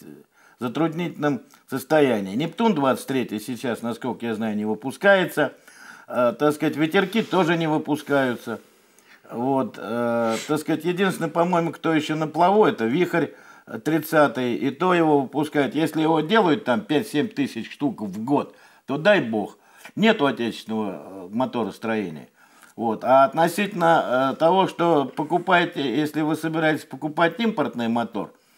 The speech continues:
то совет вам мой вот такого плана. Прежде чем выбрать фирму, какую вы собираетесь купить, поинтересуйтесь, есть, имеет ли эта фирма, э, сервис-центр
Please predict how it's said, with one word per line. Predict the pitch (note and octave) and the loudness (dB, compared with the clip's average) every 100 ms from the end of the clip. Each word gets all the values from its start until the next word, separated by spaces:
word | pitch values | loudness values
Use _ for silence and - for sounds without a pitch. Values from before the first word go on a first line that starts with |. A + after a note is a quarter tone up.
| _ _ _ | _ _ _
то | - D3+ C3 F2+ | 2 2 2 -2
совет | - E3 A3+ A3 | -2 2 2 4
вам | C#3 A2+ - _ _ _ _ - - | 2 2 -4 _ _ _ _ -20 -10
мой | A#2+ C3 A2 | -4 -2 0
вот | F#3+ G3+ | 0 2
такого | E3+ - A2+ G#2 | 0 0 0 0
плана. | - G#2+ F#2+ D#2+ - - _ - | -2 -2 -2 -6 -16 -20 _ -2
Прежде | G3+ G3+ C#3 C3 | 2 4 2 0
чем | - E3+ A#2+ - - | 0 0 0 -4 -2
выбрать | D#3+ D#3+ C3 - - | 0 2 0 -4 -10
фирму, | - B3 A#3+ E3+ D#3 D#3+ A#2+ - _ _ _ _ _ _ _ _ - | 0 4 4 4 4 4 2 -4 _ _ _ _ _ _ _ _ -2
какую | D#3+ D#3+ D#3+ C#3 | 0 4 4 6
вы | C3+ | 4
собираетесь | C3+ D3 D3+ D#3+ A#2+ G#2 A2 | 0 -2 2 2 2 -2 -6
купить, | C#3 C#3+ C3+ G#2 - _ _ | -4 -2 -2 -4 -6 _ _
поинтересуйтесь, | D#3+ F#3+ A3+ A3+ G#3+ F3 C#3+ G2 G2+ - _ _ - | 0 2 0 0 2 4 4 4 -6 -10 _ _ -12
есть, | A2+ A3 G#3+ - | 0 6 6 4
имеет | F3 G3 G#3 F3+ - | 0 2 2 2 2
ли | D3 | 0
эта | C#3+ F3+ - C3 | 2 0 0 -4
фирма, | - F#3 G3 D3+ B2 F#2+ - - - - | -4 -2 2 2 2 0 -6 -20 -20 -12
э, | - A#2+ A2+ | -4 -2 -2
сервис-центр | - - G3 F#3 D3+ C#3+ - - - B3+ C4 A3+ C#3 F#2 | -6 0 4 4 4 2 0 -14 -6 2 2 4 0 0